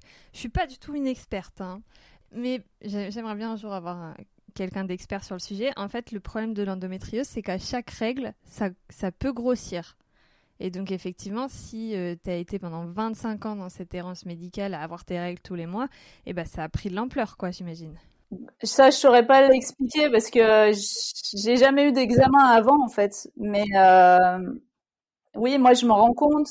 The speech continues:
Speaker 2: Je sais que, euh, maintenant, j'ai des règles hémorragiques quasi chaque mois. C'est hyper handicapant parce que c'est fatigant.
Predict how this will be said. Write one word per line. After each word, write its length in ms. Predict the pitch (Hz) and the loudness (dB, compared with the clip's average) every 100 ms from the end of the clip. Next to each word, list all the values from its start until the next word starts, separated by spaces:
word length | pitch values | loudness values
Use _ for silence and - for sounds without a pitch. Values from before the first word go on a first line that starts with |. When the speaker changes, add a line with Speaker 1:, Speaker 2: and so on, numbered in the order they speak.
| - | -6
Speaker 2:
Je 100 | 214 | -4
sais 220 | 233 262 254 | 0 0 2
que, 120 | 254 | 4
euh, 500 | 220 208 202 196 196 | 8 8 8 6 4
maintenant, 400 | 226 233 269 285 | 2 2 2 2
j'ai 160 | 262 | 2
des 120 | 220 226 | 4 6
règles 220 | 247 226 | 6 4
hémorragiques 560 | 240 240 240 233 262 - | 2 6 6 4 0 -2
quasi 300 | - 226 220 | 2 2 2
chaque 300 | 220 233 226 | 0 -2 0
mois. 260 | 254 262 277 - _ _ _ _ _ | 2 2 2 -4 _ _ _ _ _
C'est 420 | - - 254 226 | -10 -2 0 0
hyper 340 | 240 262 277 262 | -2 2 6 6
handicapant 720 | 254 240 - 254 254 262 294 | 6 0 2 2 4 0 0
parce 180 | 311 208 | -2 -6
que 100 | - | -4
c'est 180 | 226 226 | -2 -2
fatigant. 680 | 208 247 254 240 240 269 - | 0 -2 -2 2 4 4 2